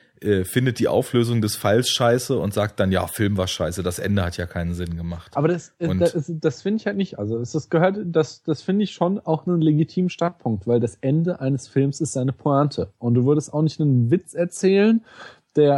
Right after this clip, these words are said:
Speaker 2: äh, einen total guten Aufbau hat und dann am Ende eine scheiß Pointe hat. Und würdest du sagen, so, „Nee, scheiß Witz.“ Und ein Film muss ein gutes Ende haben. Das gehört dazu. Man kann,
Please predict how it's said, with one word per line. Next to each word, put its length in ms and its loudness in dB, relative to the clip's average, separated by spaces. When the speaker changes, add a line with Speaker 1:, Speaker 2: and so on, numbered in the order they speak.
Speaker 2:
äh, 140 0
einen 420 4
total 340 4
guten 340 4
Aufbau 520 2
hat 240 2
und 400 2
dann 160 2
am 160 0
Ende 240 4
eine 200 4
scheiß 300 0
Pointe 380 2
hat. 160 2
Und 120 4
würdest 280 2
du 20 2
sagen, 240 4
so, 220 4
„Nee, 280 4
scheiß 320 0
Witz.“ 300 2
Und 400 4
ein 40 2
Film 540 4
muss 260 2
ein 120 2
gutes 320 0
Ende 280 2
haben. 280 -6
Das 260 -4
gehört 320 0
dazu. 440 0
Man 300 2
kann, 240 0